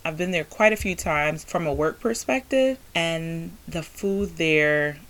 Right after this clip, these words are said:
is definitely a melting pot. Like, they have so many cultures in that country that the food there is very authentic to places that I have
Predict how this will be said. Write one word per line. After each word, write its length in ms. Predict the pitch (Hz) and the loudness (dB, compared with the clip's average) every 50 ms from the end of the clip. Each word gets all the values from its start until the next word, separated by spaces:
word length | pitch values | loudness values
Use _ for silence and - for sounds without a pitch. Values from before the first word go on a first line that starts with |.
| - - - - - - - | -20 -20 -20 -20 -16 -6 -2
is 260 | - 180 170 151 135 | 0 0 0 -2 -6
definitely 760 | 127 - - 165 165 165 - - 165 165 143 117 143 156 156 | -6 0 2 4 4 4 2 -2 -4 -4 -4 -2 -2 -2 -2
a 80 | 123 143 | -2 -2
melting 460 | 151 156 147 147 147 - - 143 160 | -4 -4 -4 -4 -4 -4 -6 -6 -6
pot. 380 | - - - - 131 - - - - | -6 -10 -10 -10 -8 -8 -8 -6 -4
Like, 220 | 160 156 151 - | -4 -4 -4 -2
they 100 | 170 160 | -2 -2
have 240 | 175 175 156 147 - | 0 0 0 0 -2
so 360 | - - - - - 175 170 | -4 -14 -8 -4 -2 -2 -2
many 260 | 170 175 170 165 156 156 | -2 -4 -4 -6 -6 -8
cultures 720 | - - - 156 - - - 190 180 185 190 190 - - - - - - - | -10 -12 -10 -10 -8 -6 -4 -4 -2 -2 -2 -4 -6 -10 -20 -20 -18 -12 -8
in 140 | 160 160 165 | -8 -6 -4
that 240 | 165 160 139 - - | -4 -4 -4 -6 -6
country 500 | - 156 156 160 165 - 208 208 208 208 | -6 -6 -6 -6 -4 -2 0 0 0 0
that 460 | 170 156 151 151 151 147 147 - - - - - - - - | 0 -2 -2 0 2 2 2 2 0 -4 -18 -20 -20 -20 -16
the 120 | - 160 156 | -14 -14 -14
food 520 | - - - - 165 165 165 180 185 165 | -14 -16 -12 -4 -2 0 2 2 0 0
there 300 | - 180 170 170 170 165 | 0 2 4 4 4 4
is 260 | - - 156 147 - | 4 2 0 -4 -6
very 340 | - - 156 160 170 170 - | -4 0 2 2 2 2 2
authentic 800 | - 139 139 - - - 156 156 151 - - - 151 147 143 - - | 2 2 0 0 -2 -4 -4 -4 -4 -6 -2 0 0 0 0 -2 -6
to 140 | - 165 | -8 -8
places 460 | - - - 165 151 143 - 160 147 - | -8 -4 0 0 0 0 0 -4 -4 -4
that 140 | 151 156 | -4 -4
I 100 | 151 151 | -4 -4
have 240 | - - 151 147 - | -4 -4 -6 -6 -6